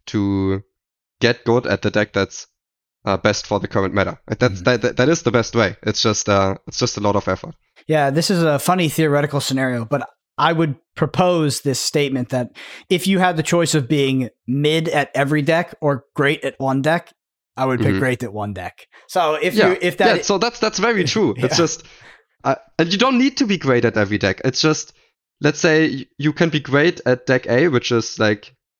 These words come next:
Speaker 1: tier one right now, and then it's no longer tier one. It's, it's going to be, like, tier one point five. Do you,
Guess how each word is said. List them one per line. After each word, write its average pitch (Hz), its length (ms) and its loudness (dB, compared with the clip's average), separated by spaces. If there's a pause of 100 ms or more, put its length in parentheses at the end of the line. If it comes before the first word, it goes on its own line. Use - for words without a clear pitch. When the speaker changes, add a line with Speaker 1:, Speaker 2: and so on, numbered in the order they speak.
(380)
Speaker 1:
tier 139 160 2
one 117 200 2
right 113 220 0
now, 123 260 0 (140)
and 113 100 0
then 113 160 2
it's 110 160 -2
no 135 120 2
longer 123 260 2
tier 107 240 -2
one. 107 180 0
It's, - 260 -6
it's 117 120 -8
going 113 180 0
to - 80 -8
be, 117 80 0
like, 107 220 0
tier 135 140 2
one 123 120 2
point 117 220 -2
five. 113 280 -2 (500)
Do 127 60 0
you, 117 360 2